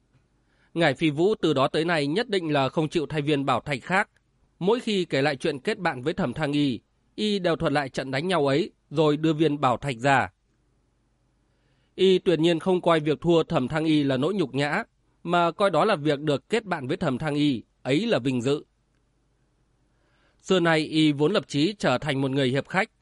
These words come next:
sau khi quen biết Thẩm Thăng Y, y lại càng giống một hiệp khách hơn. Nhưng mà hiện tại, y ra tay giết người như vậy, thì không phải là việc làm của một người hiệp khách, mà là một kẻ khát máu. Lúc mà trong lều Yên Vũ,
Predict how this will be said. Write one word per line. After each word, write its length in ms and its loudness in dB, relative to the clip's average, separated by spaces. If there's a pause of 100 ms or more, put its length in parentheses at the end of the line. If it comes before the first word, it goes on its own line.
(320)
sau 160 -2
khi 220 0
quen 240 0
biết 180 -2
Thẩm 200 -2
Thăng 160 -2
Y, 280 0 (240)
y 220 0
lại 180 -2
càng 260 -2
giống 220 0
một 120 -2
hiệp 180 -2
khách 180 -6
hơn. 280 0 (1500)
Nhưng 180 4
mà 160 4
hiện 240 0
tại, 280 0 (240)
y 160 0
ra 140 0
tay 240 0
giết 200 -2
người 180 2
như 160 2
vậy, 240 0 (300)
thì 220 4
không 260 -2
phải 200 0
là 80 2
việc 200 0
làm 240 2
của 120 -2
một 140 0
người 180 0
hiệp 200 -2
khách, 220 -2 (340)
mà 200 2
là 200 4
một 280 -2
kẻ 180 0
khát 260 -4
máu. 300 2 (2250)
Lúc 180 2
mà 300 4
trong 220 0
lều 160 2
Yên 200 2
Vũ, 360 2